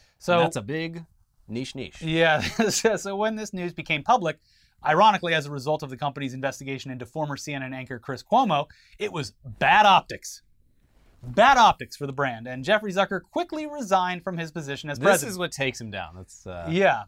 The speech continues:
Speaker 1: but, uh, if
Speaker 2: amazing.
Speaker 1: you wanna get a little more scandalous with it, uh, there are reports from sources inside the network that say the revelation of Zucker's relationship was revenge by Chris Cuomo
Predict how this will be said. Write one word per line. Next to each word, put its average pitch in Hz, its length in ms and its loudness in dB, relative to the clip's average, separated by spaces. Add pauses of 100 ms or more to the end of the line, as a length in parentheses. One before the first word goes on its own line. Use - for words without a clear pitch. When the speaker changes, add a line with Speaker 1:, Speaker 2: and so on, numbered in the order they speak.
(120)
Speaker 1:
but, 190 240 4
uh, 196 60 2
if 180 60 6
Speaker 2:
amazing. 180 160 0
Speaker 1:
you 196 80 -4
wanna 190 160 -2
get 165 160 0
a - 20 0
little 160 160 -2
more 139 200 -8
scandalous 143 580 -4
with 135 160 -6
it, 131 160 -10
uh, 135 120 -2
there 151 140 -2
are 156 100 0
reports 170 380 -2
from 156 140 -10
sources 151 420 -8
inside 165 400 -2
the 143 60 -12
network 143 340 -8
that 139 140 -12
say 151 160 -4
the 139 240 -8 (200)
revelation 165 600 0
of 143 240 -2
Zucker's 139 420 -6
relationship 151 580 -8
was 147 280 -4
revenge 175 600 0 (300)
by 190 220 6
Chris 202 240 0
Cuomo 175 460 2